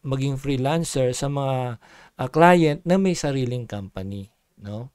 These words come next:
So, yan yung aking magiging advice sa inyo. Manood kayo ng ganyang mga YouTube channel, yang, itong yang C T O. At, ah, kahit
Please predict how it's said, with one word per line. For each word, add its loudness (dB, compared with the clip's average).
So, -4
yan -4
yung -4
aking -6
magiging -6
advice -4
sa -2
inyo. 0
Manood -2
kayo 2
ng -2
ganyang -4
mga -6
YouTube 0
channel, -4
yang, -10
itong -10
yang -8
C -10
T -8
O. -10
At, -2
ah, -2
kahit 2